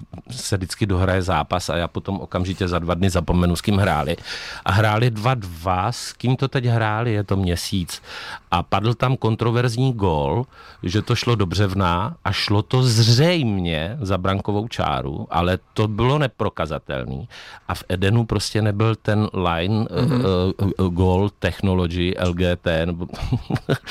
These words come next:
Speaker 1: prostě tam neměli t-, tady tu technologii.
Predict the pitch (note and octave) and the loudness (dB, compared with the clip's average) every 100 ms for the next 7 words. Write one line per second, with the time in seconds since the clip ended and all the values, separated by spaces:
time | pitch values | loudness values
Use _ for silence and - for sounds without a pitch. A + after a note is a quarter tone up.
0 | - - - - F#2+ G2+ - - B2+ - | -6 -4 -8 -2 0 0 -2 0 2 4
1 | F3 G3 F#3 D#3 D#3+ D#3 E3+ F3 D3+ - | 2 2 2 4 4 2 0 -2 -4 -2
2 | C#3+ D#3 F3 - C#3+ F3 F#3 D3+ G#2 C#2 | -2 -2 -2 -2 -2 0 0 0 -4 -8